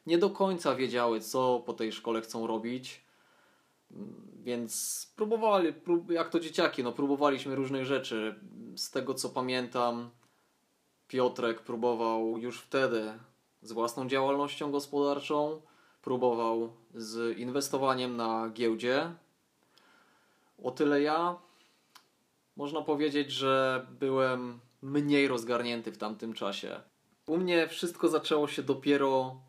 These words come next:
na studiach, a w zasadzie na którymś roku studiów, teraz już nie pamiętam dokładnie, a więc musiałem do tego dorosnąć, aby zacząć,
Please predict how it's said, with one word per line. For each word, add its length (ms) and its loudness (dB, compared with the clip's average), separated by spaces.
na 140 -2
studiach, 600 -2
a 80 -6
w 60 -8
zasadzie 720 0
na 100 -10
którymś 400 0
roku 260 -4
studiów, 480 -4
teraz 220 -2
już 160 -10
nie 100 -6
pamiętam 440 -8
dokładnie, 600 -6
a 80 -4
więc 200 -2
musiałem 400 2
do 120 -4
tego 260 -2
dorosnąć, 640 0
aby 320 -8
zacząć, 680 -6